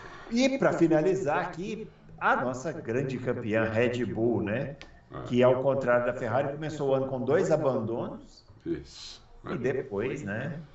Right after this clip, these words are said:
Speaker 1: Eu gosto muito de uma coisa que o Fábio fala, que é o seguinte: na verdade, nunca houve disputa no campeonato. Né? A gente achou que tinha uma disputa, até ali o G P da Espanha. "Ah, não, acho que tem uma disputa."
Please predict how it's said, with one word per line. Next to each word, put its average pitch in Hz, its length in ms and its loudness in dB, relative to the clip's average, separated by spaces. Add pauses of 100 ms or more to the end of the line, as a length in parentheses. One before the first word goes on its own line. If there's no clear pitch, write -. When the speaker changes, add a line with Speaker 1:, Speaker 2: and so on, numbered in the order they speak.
(180)
Speaker 1:
Eu 190 140 8
gosto 220 300 6
muito 202 160 4
de 214 80 -2
uma 214 140 -2
coisa 175 220 4
que 160 60 -2
o 165 60 -4
Fábio 139 320 2
fala, 135 320 2
que 147 60 0
é - 20 -2
o 147 40 -6
seguinte: 131 220 -4
na 160 100 2
verdade, 175 380 4
nunca 208 220 -2
houve 170 340 4
disputa 135 560 -6
no - 440 -20
campeonato. 107 640 -2 (260)
Né? 113 160 4
A 135 80 4
gente - 180 0
achou 180 340 2
que 214 100 2
tinha 95 420 -6
uma 104 100 -6
disputa, 120 480 -2
até 170 220 4
ali 156 140 4
o 147 40 2
G 135 140 2
P 131 140 2
da 113 120 2
Espanha. 113 800 4
"Ah, 247 360 0
não, 247 100 -4
acho 233 180 -2
que 220 80 -10
tem 202 160 -2
uma 175 120 0
disputa." 156 640 -4